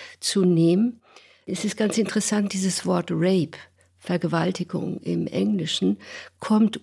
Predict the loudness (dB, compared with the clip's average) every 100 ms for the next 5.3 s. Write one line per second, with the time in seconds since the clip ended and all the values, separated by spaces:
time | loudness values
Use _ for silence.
0 | 0 2 2 0 -2 0 2 0 -2 -4
1 | -4 -2 0 0 2 0 0 -2 -2 -2
2 | -2 -4 -8 -12 -18 -20 -10 -6 -2 -2
3 | 0 -4 -4 -2 0 2 0 -2 -8 -4
4 | -4 -4 -4 -4 -6 -8 -10 -8 -6 -6
5 | -4 -6 -8